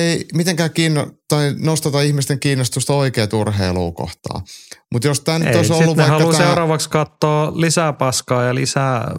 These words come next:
Speaker 2: viihdettä ja lisää jotain hassuttelua.
Speaker 1: Niin,
Speaker 2: Ei
Speaker 1: ja ne
Speaker 2: niitä
Speaker 1: on
Speaker 2: kiinnosta
Speaker 1: omina
Speaker 2: se urheilu.
Speaker 1: tapahtumina. Mut jos va-, jos vaikka leikitään nyt, että Suomen Cageen tuotais sitten joku, joku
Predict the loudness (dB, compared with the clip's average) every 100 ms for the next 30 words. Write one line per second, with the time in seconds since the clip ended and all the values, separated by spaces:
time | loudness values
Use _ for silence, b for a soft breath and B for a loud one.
0 | -2 -2 -2 -6 -2 -2 0 0 -2 0
1 | 0 0 -2 -2 -2 -2 -2 -2 -4 -6
2 | -6 -4 -6 -10 _ _ -2 2 4 4
3 | 4 2 2 2 2 0 0 2 2 0
4 | 0 0 0 -2 -4 -6 -6 -2 -2 -2
5 | -4 -6 -4 -4 -2 -2 -6 -6 B B
6 | _ _ 0 0 -2 -2 -2 -2 0 2
7 | 0 2 0 0 0 2 2 0 0 -2
8 | -2 0 2 0 0 -2 -4 b b b
9 | _ -2 -2 0 0 -2 -4